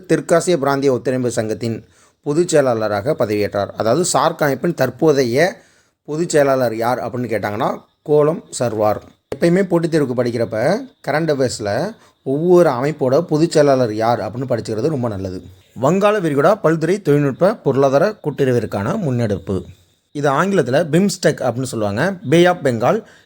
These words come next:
Initiative for Multi Sectoral Technical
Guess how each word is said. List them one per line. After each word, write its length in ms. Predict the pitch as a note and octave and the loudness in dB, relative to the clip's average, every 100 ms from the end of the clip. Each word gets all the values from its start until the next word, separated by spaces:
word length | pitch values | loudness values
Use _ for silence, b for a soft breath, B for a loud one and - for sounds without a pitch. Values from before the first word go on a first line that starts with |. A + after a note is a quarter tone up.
| - D3 | -8 -4
Initiative 540 | F3 D#3+ C#3+ D3+ A3 - _ | -2 -2 0 0 0 -8 _
for 340 | - D3+ G3+ | -2 0 0
Multi 880 | D3+ B2+ C#3 F3+ F#3+ - A3+ A#3 _ _ - - E3+ | -2 -2 0 0 -2 -6 -8 -8 _ _ -14 -2 0
Sectoral 720 | D3 - - F3 E3 A3+ - _ - | 0 -6 -2 2 2 0 -4 _ -6
Technical 540 | D#3+ - F3+ F3 G3 | -6 0 2 4 2